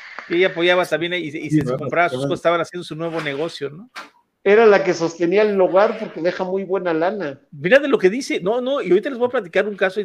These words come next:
Speaker 2: No, no.
Speaker 1: o sea, hacía entre
Speaker 2: Se estaba
Speaker 1: cuatro mil y
Speaker 2: sacando
Speaker 1: cinco mil
Speaker 2: cuatro mil
Speaker 1: pesos
Speaker 2: pesos.
Speaker 1: por día, ca-, por día
Speaker 3: Bueno,
Speaker 1: ganaba la niña, cabrón.
Speaker 2: Pero argentinos,
Speaker 3: te voy a
Speaker 2: ojo, estamos hablando de unos setecientos, ochocientos pesos.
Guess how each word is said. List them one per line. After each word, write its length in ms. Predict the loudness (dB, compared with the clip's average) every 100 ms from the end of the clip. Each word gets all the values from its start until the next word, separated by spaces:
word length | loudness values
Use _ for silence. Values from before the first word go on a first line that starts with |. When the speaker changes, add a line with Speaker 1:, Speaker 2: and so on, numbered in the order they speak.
| -6
Speaker 2:
No, 80 | -4
no. 100 | -2
Speaker 1:
o 20 | -2
sea, 160 | -4 -8 _ _ -6 0
hacía 340 | 0 4 2
entre 220 | 4 0
Speaker 2:
Se 60 | 2
estaba 140 | 0
Speaker 1:
cuatro 120 | 0 0
mil 20 |
y 20 | 2
Speaker 2:
sacando 220 | 2 2
Speaker 1:
cinco 240 | 0 -2 0
mil 60 |
Speaker 2:
cuatro 220 | 0 0
mil 100 | 2 4
Speaker 1:
pesos 280 | 6 4 2
Speaker 2:
pesos. 120 | 0 2
Speaker 1:
por 300 | 2 0 -4
día, 400 | -2 2 2 2
ca-, 260 | -2 -2 2
por 360 | 2 2 -2
día 360 | -4 -2 0 0
Speaker 3:
Bueno, 120 | 2
Speaker 1:
ganaba 340 | 2 0 -2
la 140 | -2 -4
niña, 340 | -8 -12 -12 -12 -8
cabrón. 200 | 0 0
Speaker 2:
Pero 120 | 0
argentinos, 480 | -2 -4 2 2 4
Speaker 3:
te 40 | 6
voy 140 | 6
a 40 |
Speaker 2:
ojo, 200 | 4 -4 -12 -20 _
estamos 380 | -6 -2 0 0
hablando 400 | 2 6 6 4
de 60 | 2
unos 160 | -2
setecientos, 500 | -6 -8 -8 -8 -6
ochocientos 500 | -6 -6 -8 -8 -10
pesos. 280 | -8 -10 -8